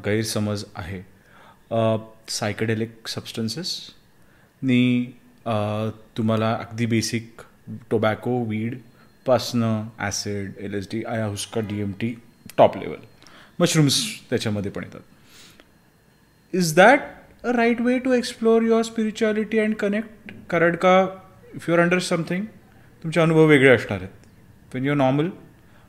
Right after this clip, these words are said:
without drugs rather, नॉर्मल म्हणजे, तुमचे अनुभव वेगळे असणार आहेत. तर या इन्स्टन्सेसच्या बाबतीत तुला काय म्हणायचं आहे? What is, what is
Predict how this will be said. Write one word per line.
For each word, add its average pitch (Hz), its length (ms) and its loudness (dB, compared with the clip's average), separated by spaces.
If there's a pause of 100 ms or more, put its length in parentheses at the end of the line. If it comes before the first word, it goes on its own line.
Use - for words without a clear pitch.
(120)
without 127 300 4
drugs 101 220 -6
rather, 113 220 -10
नॉर्मल 95 280 -6
म्हणजे, 101 260 -8 (760)
तुमचे 143 220 0
अनुभव 139 320 4
वेगळे 120 280 4
असणार - 320 -4
आहेत. - 120 -20 (840)
तर 180 300 4 (440)
या 156 360 4
इन्स्टन्सेसच्या 160 720 -2
बाबतीत 139 260 -6
तुला 131 180 0
काय 110 300 -4
म्हणायचं 90 400 -10
आहे? 92 120 -12
What 95 100 -12
is, 113 100 -8
what 104 200 -12
is 117 80 -8